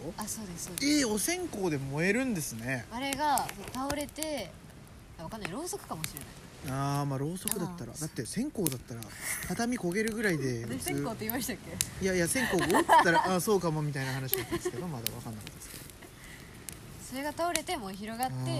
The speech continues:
Speaker 2: あー。
Speaker 1: だから、そのお家には誰もいなかったから良かったんですけど。
Speaker 2: なるほどね。
Speaker 1: うん。
Speaker 2: でも、まあ、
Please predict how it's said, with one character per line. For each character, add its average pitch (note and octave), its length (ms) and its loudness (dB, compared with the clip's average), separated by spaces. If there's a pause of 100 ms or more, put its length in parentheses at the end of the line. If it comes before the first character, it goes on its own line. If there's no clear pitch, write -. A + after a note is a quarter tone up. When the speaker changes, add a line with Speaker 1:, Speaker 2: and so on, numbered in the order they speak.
Speaker 2:
あ B2+ 200 0
ー。 A2+ 800 -4
Speaker 1:
だ G#3 80 -6
か G3+ 60 -6
ら、 G3 40 -8
そ G#3+ 100 -8
の G3+ 280 -6 (400)
お B3 60 -8
家 D4+ 180 -6
に F#4+ 80 -4
は D4 60 -2
誰 G#3 180 -6
も G#3+ 120 -8
い A3+ 40 -8
な B3 100 -6
か B3 100 -4
っ G3 40 -4
た F#3 120 -12
か G3+ 100 -8
ら G#3+ 200 -4 (160)
良 G3 140 -8
か G3+ 80 -8
っ F#3+ 60 -10
た E3 100 -10
ん D3 60 -4
で D3 100 -12
す - 80 -4
け C#3 80 -14
ど。 C#3 80 -6
Speaker 2:
な C3+ 100 0
る C3+ 60 -2
ほ B2+ 120 -2
ど A#2+ 80 -4
ね。 A#2+ 240 -6
Speaker 1:
う F3 40 -12
ん。 F3 140 -8
Speaker 2:
で E3+ 80 0
も、 D3+ 100 0
ま D3+ 160 2
あ、 A2+ 200 -6